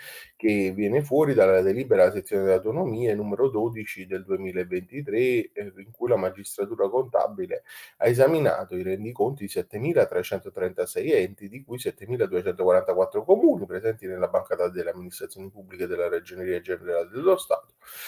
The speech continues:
E nel documento della Corte dei Conti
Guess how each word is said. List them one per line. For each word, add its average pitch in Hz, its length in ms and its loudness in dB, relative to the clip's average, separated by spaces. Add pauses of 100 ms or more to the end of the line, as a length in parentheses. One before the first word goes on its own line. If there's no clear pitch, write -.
(140)
E - 120 0
nel 175 160 10
documento 180 500 10
della 92 240 2
Corte 92 300 -6
dei 180 180 0
Conti 104 560 -2